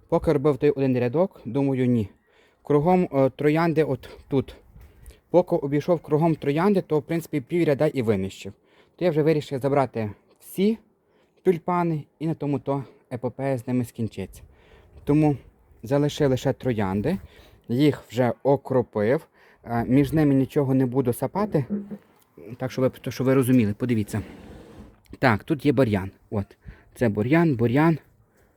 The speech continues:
бур'ян, але ось це чорнобривці, це айстра минулорічна, це айстра, це бур'ян. Я думаю, знаєте, поки воно все на одному рівні, поки ще таке, знаєте, дуже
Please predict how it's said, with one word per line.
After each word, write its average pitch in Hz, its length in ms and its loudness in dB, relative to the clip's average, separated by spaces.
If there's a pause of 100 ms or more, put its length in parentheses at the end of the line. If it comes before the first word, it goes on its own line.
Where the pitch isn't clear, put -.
(160)
бур'ян, 143 460 2
але 113 260 0
ось 113 160 -4
це 175 100 2
чорнобривці, 101 840 -2 (760)
це 156 220 4 (100)
айстра 117 480 0
минулорічна, 120 760 2 (360)
це 160 240 0
айстра, 110 460 0 (400)
це 151 100 0
бур'ян. 104 420 0 (340)
Я 123 80 -2
думаю, 151 280 2
знаєте, 151 280 0
поки 143 260 -2
воно 147 120 4
все 147 220 0
на 147 120 4
одному 139 300 2
рівні, 175 260 4
поки 113 220 -6
ще - 120 -8
таке, 127 240 -4
знаєте, 123 260 -2
дуже 120 280 0